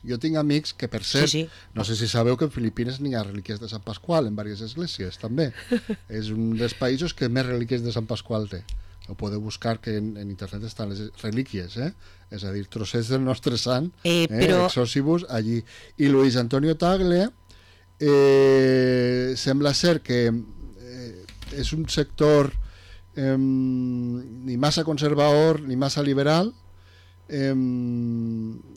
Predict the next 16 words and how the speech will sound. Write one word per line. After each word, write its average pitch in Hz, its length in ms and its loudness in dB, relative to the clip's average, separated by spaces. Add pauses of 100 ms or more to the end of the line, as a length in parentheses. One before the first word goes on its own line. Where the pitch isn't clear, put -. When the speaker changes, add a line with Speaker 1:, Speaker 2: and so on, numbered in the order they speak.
(560)
Speaker 1:
però 175 460 4 (960)
més 135 380 0
liberal, 135 440 4
no? 131 220 -6
Perquè 113 260 -6
també 113 220 -2
ha 123 80 -4
estat 123 180 -2
nomenat 123 460 -4
per, 113 240 -2 (640)
per 131 180 0
Francesc, 160 720 2 (400)
ha 131 160 2
fet 143 240 2
certes 135 400 0
declaracions, 123 800 2